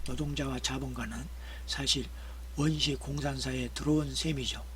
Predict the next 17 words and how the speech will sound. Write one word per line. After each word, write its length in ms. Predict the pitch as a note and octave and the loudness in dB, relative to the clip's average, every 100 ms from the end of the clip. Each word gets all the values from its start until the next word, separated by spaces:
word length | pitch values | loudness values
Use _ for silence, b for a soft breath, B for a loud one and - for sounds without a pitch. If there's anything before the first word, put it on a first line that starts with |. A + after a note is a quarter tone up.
| - - B B B - | -10 -10 B B B -4
그래서 340 | - D3 C#3+ C#3 | 4 4 4 2
돈의 320 | C#3 D3 C3+ | 2 2 2
역할이 400 | B2+ - B2+ B2+ | 0 -2 0 0
매우 300 | A#2+ B2+ B2+ | 0 0 -2
이상하게 600 | D3 B2 D3 C#3+ C3 C#3+ | 0 0 0 -2 0 -2
느껴지는 600 | B2+ C3 - D#3 D#3 D#3+ | -2 0 2 2 2 0
겁니다. 400 | D3+ C3 C#3+ - - - - - B B B B | 0 -2 -2 -2 -4 -8 -8 -8 B B B B
이제 160 | F3 E3+ | 4 6
인류는 580 | C#3 D3+ F#3 E3 C#3 A#2 - | 8 8 10 8 4 -2 -4
이 100 | - | -2
행복했던 760 | C#3 D#3+ E3+ E3+ E3 - C3 E3 B B B B | 2 6 6 6 4 2 0 0 B B B B
원시 380 | D3 D3+ C#3 C#3+ | 0 2 2 2
공산사회에서 840 | C3+ C#3+ C#3+ C#3+ C3+ C#3 C3 B2 C3 | 0 0 0 0 0 0 0 0 -2
벗어나 500 | B2+ C#3 B2+ A#2+ - - B B B | -2 -2 0 -2 -4 -6 B B B
새로운 420 | - E3 F#3 F3 | 0 6 8 6
사회로 400 | D3 D3+ C#3+ D3 | 4 2 4 2
나아갑니다. 640 | B2 B2+ C#3+ C#3 A#2 - | 2 -2 -2 -2 -4 -6